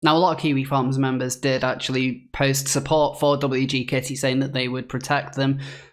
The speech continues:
and I think that that's a great sign that they are gonna be looking out for this person who is clearly at risk here. Now, while Yaniv actually went quiet for a couple of days following those messages,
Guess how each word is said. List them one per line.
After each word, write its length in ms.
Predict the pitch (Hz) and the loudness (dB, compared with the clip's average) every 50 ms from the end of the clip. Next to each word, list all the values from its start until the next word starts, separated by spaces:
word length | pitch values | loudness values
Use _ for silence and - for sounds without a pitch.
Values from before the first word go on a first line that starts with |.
| _ _ - | _ _ 0
and 640 | 143 143 143 139 139 139 143 139 139 139 143 139 139 156 | 2 4 4 4 4 4 4 4 4 4 2 2 2 0
I 100 | 139 131 | -2 0
think 240 | - 175 151 139 | 0 0 0 2
that 160 | 131 131 135 - | 0 -2 -2 0
that's 260 | 139 135 135 - - | 0 0 0 -2 -2
a 40 | - | -2
great 340 | 139 135 143 147 127 131 | 0 2 2 2 2 0
sign 640 | - - 135 131 139 143 143 139 135 135 139 135 139 139 135 | 0 2 4 4 4 4 6 4 4 4 4 2 0 -4 -2
that 240 | 131 135 131 - 135 | 0 0 0 2 2
they 160 | 147 139 135 | 2 4 4
are 140 | 135 135 135 | 4 4 2
gonna 240 | 147 151 143 143 | 2 2 2 4
be 80 | 139 143 | 4 4
looking 400 | 151 156 160 156 - 165 151 139 | 6 6 4 4 4 4 4 6
out 260 | 147 190 214 175 - | 6 4 4 4 2
for 220 | - 135 123 113 107 | 0 0 0 0 0
this 140 | 120 120 | -4 -6
person 520 | - - 127 123 127 123 123 127 127 135 139 | -4 -2 0 0 0 0 0 0 2 2 2
who 140 | 139 147 147 | 2 2 2
is 120 | 143 139 | 0 -2
clearly 680 | 139 - - - 139 139 135 143 143 143 147 151 151 139 | -6 -10 -6 -2 0 2 2 2 2 2 2 2 2 2
at 220 | 131 135 135 135 | 2 2 2 2
risk 400 | 135 139 165 180 139 - - - | 2 2 2 2 0 -2 -4 -6
here. 420 | - - - - 123 - - - - _ _ _ - - - - - - | -6 -8 -8 -6 -6 -8 -8 -10 -14 _ _ _ -18 -16 -14 -10 0 4
Now, 140 | 185 190 180 | 4 4 6
while 220 | 185 202 220 233 | 6 6 6 6
Yaniv 380 | 208 170 151 147 147 147 147 143 | 6 4 4 4 4 4 4 2
actually 380 | 139 - - - - 143 139 | 2 0 0 0 0 0 2
went 260 | 131 127 127 123 117 - | 2 2 0 0 -2 -6
quiet 580 | - - 151 165 196 196 143 127 - - - | -2 2 2 4 4 4 2 2 0 -4 -8
for 320 | - - 143 135 131 113 135 | -2 0 2 2 2 2 0
a 60 | 139 | 0
couple 320 | 139 147 135 139 139 131 | 0 -2 -2 0 2 2
of 120 | 127 127 135 | 2 2 2
days 340 | 143 151 170 170 160 - | 2 4 4 4 2 2
following 460 | - 143 135 135 135 135 131 131 135 131 | 2 2 4 4 4 2 2 2 2 2
those 280 | 131 131 127 127 135 | 2 2 0 2 2
messages, 640 | 135 147 165 - - 151 - 120 117 113 131 139 | 2 2 2 2 -2 -2 -2 -2 -2 0 0 -2